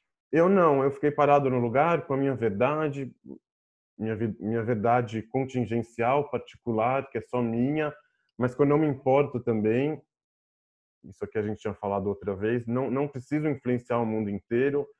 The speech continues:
tô bem, não precisa me olhar como a melhor religião de todas, porque não é, necessariamente, então, é, tô tranquilo com isso. É, então, é, é assim que eu vejo essa,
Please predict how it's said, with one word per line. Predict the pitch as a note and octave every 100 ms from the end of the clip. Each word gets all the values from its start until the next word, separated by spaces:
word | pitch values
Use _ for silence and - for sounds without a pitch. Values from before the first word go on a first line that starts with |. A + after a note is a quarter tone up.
| _ _ _ _ _ _ _
tô | D3
bem, | C#3 B2+ C#3+ D3
não | C3 D3+
precisa | E3 - C#3 C#3
me | B2+
olhar | A2+ A#2 B2+ -
como | A2+ G#2+
a | G#2
melhor | G#2+ G#2 A#2
religião | A2 G#2 F#2+ G#2 G#2
de | E2+ -
todas, | A2+ C3 C3 - _
porque | F#2+ - G#2+
não | G#2+ G2+
é, | G#2+ C#3 D#3+ _ _ _ _ _
necessariamente, | F#2+ G2+ G2+ - G2 G2+ G2+ A#2+ C3+ -
então, | B2+ - C3 D3 D#3 - _ _ -
é, | G#2+ G#2 G2+ G2+ G2 - _ _ _
tô | D#3
tranquilo | E3 E3+ - D3 D#3+ E3
com | F3+ E3
isso. | A2 F2+ - F2+ - _ _ _ _ _ _ _ _ -
É, | G2+ G2 F#2+ F#2+ F2+ F#2 - _ _ _ _ _ _ _ _ _ _ G#2+
então, | A2 A#2+ B2+ C3+ - - _ _ _ _ _ _ -
é, | - A2
é | A#2
assim | A#2+ C#3+ C#3+
que |
eu | C#3
vejo | C#3 C#3+
essa, | D3+ - D3 C3+ B2+